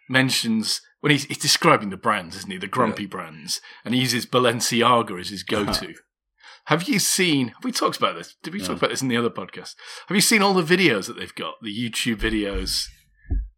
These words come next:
Speaker 1: which
Speaker 2: No,
Speaker 1: are
Speaker 2: no.
Speaker 1: characters in big films done Balenciaga style.
Speaker 2: Gosh.
Speaker 1: Okay, okay, okay, I have to,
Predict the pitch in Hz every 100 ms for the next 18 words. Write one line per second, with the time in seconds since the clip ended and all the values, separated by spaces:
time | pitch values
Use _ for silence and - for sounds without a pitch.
0 | _ - 117 131 151 120 110 113 - 82
1 | - _ - 170 143 - - 123 107 -
2 | - 123 117 110 101 _ _ - 123 117
3 | - 123 107 87 82 - - - _ _
4 | _ _ _ 127 113 104 104 123 113 107
5 | - 120 110 95 - - 78 - _ _
6 | - - - - - - - - - 113
7 | 85 104 120 101 113 127 - 104